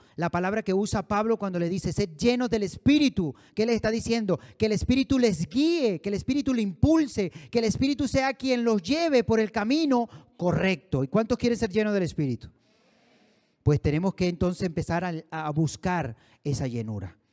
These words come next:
a doblar rodilla, a, a tener esa comunión con el Señor que va a ser el que va a traer esa llenura en nuestras vidas. Y cuando somos llenos del Espíritu, la carne mengua. Pero cuando satisfacemos los deseos de la carne, entonces vamos a tener un problema.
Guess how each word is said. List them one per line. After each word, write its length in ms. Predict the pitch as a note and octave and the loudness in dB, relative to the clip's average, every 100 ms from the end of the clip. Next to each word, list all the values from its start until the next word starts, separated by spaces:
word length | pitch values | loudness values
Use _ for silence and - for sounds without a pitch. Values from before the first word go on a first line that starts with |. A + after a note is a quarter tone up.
| _ _ - | _ _ -10
a 160 | D3 | -4
doblar 380 | D3+ D3 D#3+ F3+ | 0 0 0 0
rodilla, 600 | E3+ D#3+ E3+ E3+ B2 G#2+ - - | 0 0 0 -2 -4 -6 -10 -12
a, 280 | D3+ E3 D#3+ | -8 -6 -6
a 40 | |
tener 220 | - F3 G3 | -6 -6 -4
esa 240 | G3 G3 | -2 -4
comunión 600 | - F#3 E3 D#3+ F3 G3+ | -2 -2 -2 -2 0 -2
con 180 | F#3 F#3 | -4 -4
el 120 | E3+ | -4
Señor 300 | D3+ D#3 F#3+ | -4 -4 -4
que 120 | F#3+ | -4
va 80 | E3+ | -4
a 40 | F3+ | -4
ser 160 | G3 | -4
el 120 | G3 | -6
que 80 | F3 | -4
va 80 | E3+ | -4
a 40 | |
traer 220 | F3+ F#3+ F#3+ | -4 -4 -4
esa 220 | E3+ F#3+ | -4 -4
llenura 680 | D3 E3 D#3 G3+ G3 D3 C#3+ _ _ | -2 -2 0 0 0 -2 -6 _ _
en 120 | D3 | -6
nuestras 420 | D3+ D3 B2+ B2+ A#2+ | -2 -2 -2 -4 -2
vidas. 300 | C#3+ B2+ B2 | -2 -2 -4
Y 80 | F#3+ | -8
cuando 260 | - E3+ D#3+ | -6 -4 -2
somos 260 | F#3+ G#3 | -2 -2
llenos 280 | F#3 G#3 G#3 | -2 -2 -2
del 100 | G3 | -4
Espíritu, 580 | F#3 - G3+ E3 E3+ E3+ | -4 -2 -2 -2 -2 -4
la 180 | C#3+ C3+ | -8 -8
carne 380 | C3+ C3+ C3+ C#3 | -8 -8 -6 -4
mengua. 440 | D#3 E3+ C#3 A2 - _ _ _ | -4 -4 -6 -8 -10 _ _ _
Pero 220 | C3 B2+ | -2 -2
cuando 240 | C3+ B2+ B2 | -2 -4 -4
satisfacemos 800 | B2 - A#2 A#2+ - D3 B2+ A2+ | -6 -10 -10 -8 -6 -4 -4 -4
los 140 | A2+ | -4
deseos 340 | A#2+ - C3 | -6 -6 -6
de 80 | C#3+ | -4
la 100 | C#3+ | -6
carne, 400 | C#3+ D3 B2+ B2+ - _ _ - | -6 -8 -8 -12 -16 _ _ -12
entonces 320 | A#2+ A#2 C3+ | -8 -6 -4
vamos 200 | A#2+ A#2 | -6 -6
a 60 | A#2 | -8
tener 220 | G#2+ G#2+ | -8 -8
un 80 | A2 | -8
problema. 420 | G2+ F#2+ F2+ F#2+ | -8 -10 -10 -14